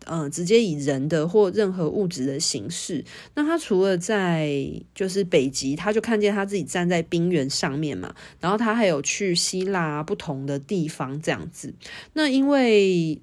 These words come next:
呃，他来到地球的这个，呃，曲曲折折的过程呢，其实并不是他想要探索的重点嘛，因为在，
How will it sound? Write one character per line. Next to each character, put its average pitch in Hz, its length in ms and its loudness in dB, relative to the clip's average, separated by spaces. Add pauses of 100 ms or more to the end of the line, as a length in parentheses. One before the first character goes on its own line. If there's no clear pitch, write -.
呃， 160 380 0
他 233 140 0
来 208 160 2
到 214 100 4
地 220 200 0
球 160 220 0
的 143 60 -2
这 175 240 2
个， 131 520 -2 (320)
呃， 147 640 -6
曲 - 260 0
曲 294 220 4
折 180 240 4
折 165 220 4
的 165 60 4
过 185 240 4
程 156 280 -4
呢， 143 160 -4
其 160 180 -4
实 175 140 2
并 208 200 -2
不 160 80 -2
是 180 120 -2
他 190 240 -4
想 143 200 -6
要 160 320 -4 (360)
探 247 200 0
索 147 200 -2
的 139 120 -2
重 170 320 -4
点 - 220 -6
嘛， - 220 -10
因 196 180 2
为 185 300 2
在， 156 720 -2